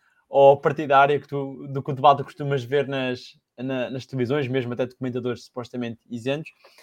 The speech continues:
Vamos tentar fazer uma análise do, do que, do que foi a, foi a nova emissão dos certificados de aforro, que são um pequeno resumo, ah, que tivemos duas, duas, duas séries e começou a polémica, que na, na série E, que era a precedente,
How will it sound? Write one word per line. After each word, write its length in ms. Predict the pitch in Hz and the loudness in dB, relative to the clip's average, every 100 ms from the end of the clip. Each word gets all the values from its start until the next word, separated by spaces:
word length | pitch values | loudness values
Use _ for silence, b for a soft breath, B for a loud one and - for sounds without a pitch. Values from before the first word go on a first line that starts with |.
| B B | B B
Vamos 160 | 143 135 | -6 -4
tentar 160 | 147 135 | -2 -2
fazer 320 | 143 127 139 | -2 -2 -2
uma 240 | 139 127 | -2 -6
análise 420 | 139 139 139 127 | -2 0 0 -2
do, 240 | 107 135 127 | -4 -8 -8
do 220 | 135 127 123 | -10 -10 -6
que, 240 | 131 127 123 123 127 | -4 -2 -4 -6 -8
do 100 | 131 | -6
que 60 | |
foi 160 | 147 139 | 0 0
a, 40 | 131 - - _ _ | 0 -14 -20 _ _
foi 220 | - 131 | 0 0
a 40 | 131 | 2
nova 200 | 147 147 | 0 0
emissão 380 | 131 - 156 | -4 0 0
dos 180 | 139 127 | -2 -6
certificados 520 | - 123 127 139 120 | -12 -12 -2 -2 -2
de 60 | 135 | -8
aforro, 360 | 139 196 233 - _ _ _ _ _ _ | 0 2 2 -2 _ _ _ _ _ _
que 80 | - | 4
são 120 | 156 | 4
um 100 | 143 | 4
pequeno 260 | - 151 139 | -2 -2 -2
resumo, 640 | 135 139 151 151 139 127 - | -4 -4 -4 -2 -4 -2 4
ah, 240 | 135 131 | 6 6
que 200 | 131 143 - _ _ - 120 | 0 -10 -12 _ _ -16 -10
tivemos 340 | 127 151 127 | -2 -2 -2
duas, 360 | 131 143 135 - - | -2 -2 -2 -8 -12
duas, 520 | 135 139 131 127 - | -4 -2 -2 -4 -12
duas 320 | 131 127 123 | -6 -4 -2
séries 260 | 160 160 123 | -4 -4 -4
e 100 | 123 | -6
começou 360 | 123 127 139 | -6 -6 -6
a 40 | 117 | -2
polémica, 440 | 156 156 139 127 | 0 0 -2 -6
que 80 | 127 | -6
na, 100 | 139 - | -12 -8
na 140 | 135 | -8
série 320 | - 139 139 | -4 -2 2
E, 100 | 135 | 0
que 80 | 127 | 0
era 120 | 127 | -4
a 40 | 123 | -4
precedente, 560 | - - 131 123 107 | -8 -8 -6 -6 -8